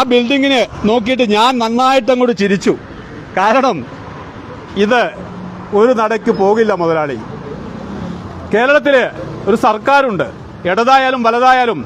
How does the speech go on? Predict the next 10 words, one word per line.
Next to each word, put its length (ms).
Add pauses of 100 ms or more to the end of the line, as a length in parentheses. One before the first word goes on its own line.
(440)
മാറി 260
മാറി 200
വരുമല്ലോ. 360 (880)
ഇതിനൊരു 360 (500)
ആക്ട് 340
ഉണ്ട്, 180 (520)
പഞ്ചായത്ത് 560
രാജ് 200
ആക്ട് 220
പ്രകാരം 320